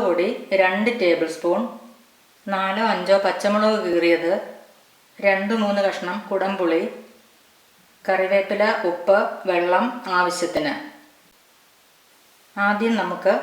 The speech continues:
അരപ്പ് തയ്യാറാക്കാം. എടുത്തു വച്ചിരിക്കുന്ന തേങ്ങ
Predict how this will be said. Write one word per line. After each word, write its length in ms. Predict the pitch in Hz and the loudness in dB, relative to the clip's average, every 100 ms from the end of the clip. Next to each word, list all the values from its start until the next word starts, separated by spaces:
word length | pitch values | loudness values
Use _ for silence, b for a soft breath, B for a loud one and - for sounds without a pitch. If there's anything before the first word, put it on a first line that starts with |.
| 208 | 0
അരപ്പ് 280 | 196 214 247 233 | 0 2 0 2
തയ്യാറാക്കാം. 580 | 170 165 151 139 147 135 - - - _ _ b b b b b _ 196 | 4 4 2 0 -2 -4 -8 -18 -20 _ _ b b b b b _ -4
എടുത്തു 200 | 202 196 208 | -4 0 0
വച്ചിരിക്കുന്ന 440 | - 180 175 180 175 | 0 0 -2 -4 -4
തേങ്ങ 320 | 160 160 160 | -2 -2 -2